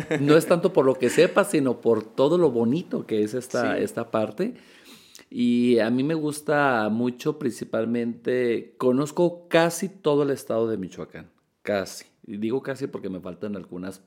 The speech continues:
Speaker 1: partes pequeñas. Eh, he tenido la oportunidad de conocer otras partes de la República, pero, eh, no discrimino ni desprecio a ningún estado.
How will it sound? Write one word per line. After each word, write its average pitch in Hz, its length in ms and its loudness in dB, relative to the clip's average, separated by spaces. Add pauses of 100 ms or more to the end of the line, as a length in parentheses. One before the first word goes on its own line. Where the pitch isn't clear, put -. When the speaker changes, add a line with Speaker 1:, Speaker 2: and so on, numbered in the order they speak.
(180)
Speaker 1:
partes 107 420 -10
pequeñas. 214 640 -2 (760)
Eh, 117 840 4 (1160)
he 180 80 6
tenido 220 280 4
la 226 60 6
oportunidad 156 420 0
de 170 100 4
conocer 147 340 -2
otras 147 240 -2
partes 131 360 -4
de 113 80 -2
la 92 120 -4
República, 107 680 -6 (1120)
pero, 104 800 2 (480)
eh, 98 140 -6
no 127 540 0
discrimino 143 840 -2
ni 170 120 -2
desprecio 120 580 -2
a - 20 -6
ningún 104 300 -6
estado. - 480 -12